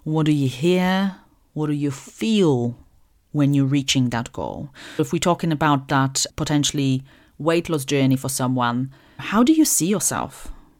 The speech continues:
How things would be different for you? What is it that you can see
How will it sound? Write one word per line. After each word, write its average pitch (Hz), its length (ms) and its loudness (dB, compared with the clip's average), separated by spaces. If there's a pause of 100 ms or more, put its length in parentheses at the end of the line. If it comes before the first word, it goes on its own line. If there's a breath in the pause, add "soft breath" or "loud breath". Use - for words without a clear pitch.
(180)
How 226 300 4
things 226 340 2
would 202 140 -2
be 180 80 -4
different 151 480 -2
for - 160 -12
you? 90 400 -8
What 208 380 0
is 196 220 2
it 139 200 -2
that 143 240 -4
you 156 60 -4
can 156 200 -2
see 156 600 -2